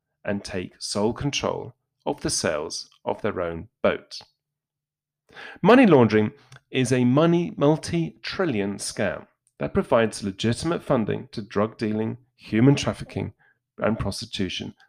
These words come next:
plus terrorist financing. Criminals end up with bundles of cash that they cannot buy their houses and cars, as governments will investigate. The need to launder the notes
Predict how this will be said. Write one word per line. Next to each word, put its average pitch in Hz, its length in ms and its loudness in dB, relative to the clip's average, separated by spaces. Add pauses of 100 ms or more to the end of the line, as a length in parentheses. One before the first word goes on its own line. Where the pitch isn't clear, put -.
plus - 520 2
terrorist - 600 -2
financing. - 640 -2 (640)
Criminals 127 500 4 (160)
end 113 200 0
up - 140 -2
with 95 180 -12
bundles 123 420 2
of 147 100 -4
cash - 340 -10 (200)
that 170 60 -14
they 196 120 -2
cannot 156 480 -10
buy 180 240 -4
their 92 300 -10
houses 82 460 -12
and 92 140 -10
cars, 80 380 -10 (320)
as 151 160 -2
governments - 520 -8
will 92 300 -10
investigate. 101 840 -4 (360)
The 110 100 2
need 139 340 4
to 170 140 -2
launder 156 560 4
the 123 120 -4
notes - 440 -10